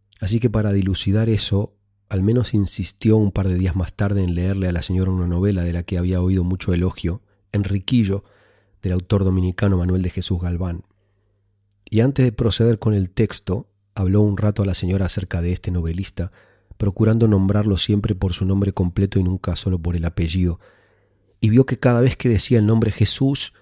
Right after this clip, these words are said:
el visitante se retraía y expresaba en sus ojos una mezcla de furor y miedo. Así que Elena empezó a sospechar lo que durante tanto tiempo no habría ni imaginado, y al leer de ese libro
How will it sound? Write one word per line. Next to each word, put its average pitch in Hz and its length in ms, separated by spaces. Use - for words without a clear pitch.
el 90 160
visitante 107 480
se 104 140
retraía 95 680
y 101 100
expresaba 95 520
en 127 60
sus - 200
ojos 113 240
una 98 100
mezcla 107 300
de 92 80
furor 95 320
y 95 60
miedo. 82 460
Así 110 180
que 117 120
Elena 123 180
empezó 113 260
a 110 40
sospechar - 480
lo 110 120
que - 80
durante 92 300
tanto 101 320
tiempo 98 280
no 92 140
habría 92 340
ni 87 180
imaginado, 90 680
y 98 60
al 95 240
leer 117 320
de 104 200
ese 107 240
libro 95 600